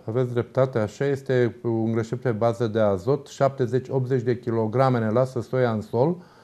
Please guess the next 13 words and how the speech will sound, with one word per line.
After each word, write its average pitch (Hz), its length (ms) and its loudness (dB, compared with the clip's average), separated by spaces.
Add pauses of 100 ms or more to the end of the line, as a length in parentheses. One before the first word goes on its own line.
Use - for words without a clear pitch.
(120)
un 127 140 -2
azot 123 440 4
fixat 127 380 0
din 123 160 0
atmosferă, 120 800 2 (240)
fără 135 220 2
niciun 131 280 -2
fel 131 200 2
de 123 100 2
poluare 117 600 4
a 135 40 8
atmosferei, 131 600 2
fără 135 440 2